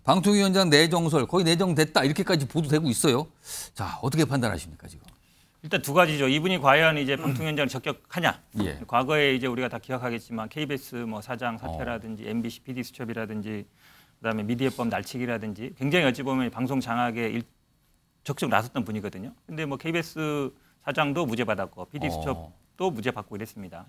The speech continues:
Speaker 2: 이런 부분이 있고, 이제 두 번째 최근에 논란이 되는 게 이제 학폭 문제가 있거든요. 이분이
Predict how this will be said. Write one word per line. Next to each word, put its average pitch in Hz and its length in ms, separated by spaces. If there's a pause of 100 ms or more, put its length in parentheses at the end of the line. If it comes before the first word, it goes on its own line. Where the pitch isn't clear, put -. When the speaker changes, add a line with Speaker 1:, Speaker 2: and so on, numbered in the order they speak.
Speaker 2:
이런 131 260
부분이 135 280
있고, 95 220
이제 113 120
두 - 100
번째 226 220
최근에 220 300
논란이 156 260
되는 165 240
게 139 160
이제 117 300 (260)
학폭 240 240
문제가 117 800
있거든요. 104 560
이분이 156 420